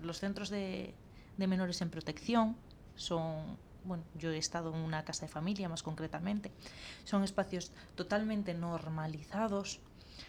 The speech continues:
que buscan, eh, que la vida de los niños y las niñas que se encuentran allí por diversos motivos familiares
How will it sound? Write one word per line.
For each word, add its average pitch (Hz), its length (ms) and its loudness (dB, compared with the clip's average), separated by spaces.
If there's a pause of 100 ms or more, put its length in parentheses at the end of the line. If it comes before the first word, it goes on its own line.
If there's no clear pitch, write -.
(220)
que 190 100 2
buscan, 185 840 2 (200)
eh, 151 380 -4 (580)
que 147 240 -2
la 147 120 -8
vida 180 240 2
de 180 100 2
los 170 160 -2
niños 185 300 2
y 180 40 0
las 165 200 0
niñas 185 240 2
que 147 240 -8
se - 140 -2
encuentran 170 360 -4
allí 185 180 -2
por 139 220 -8
diversos 156 420 -2
motivos 180 520 0
familiares 190 640 -2